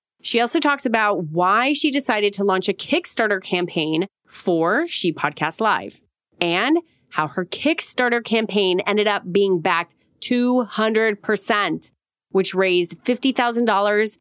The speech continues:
and accumulated two hundred tickets for them.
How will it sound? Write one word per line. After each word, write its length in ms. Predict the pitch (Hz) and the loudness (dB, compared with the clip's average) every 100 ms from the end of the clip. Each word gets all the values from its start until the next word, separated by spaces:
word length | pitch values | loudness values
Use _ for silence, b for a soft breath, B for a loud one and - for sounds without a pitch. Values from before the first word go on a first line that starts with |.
| _ _ | _ _
and 240 | 190 175 165 | -2 0 0
accumulated 800 | 180 - 196 190 190 180 170 - | -2 0 2 4 2 0 -2 -4
two 440 | - 220 214 214 - | 0 2 2 0 -2
hundred 840 | - - 208 202 185 185 180 180 - - | -10 -4 0 2 2 2 2 0 -6 -6
tickets 400 | - 160 143 - | -4 -2 -4 -6
for 100 | 151 | -4
them. 300 | 143 101 | -2 -4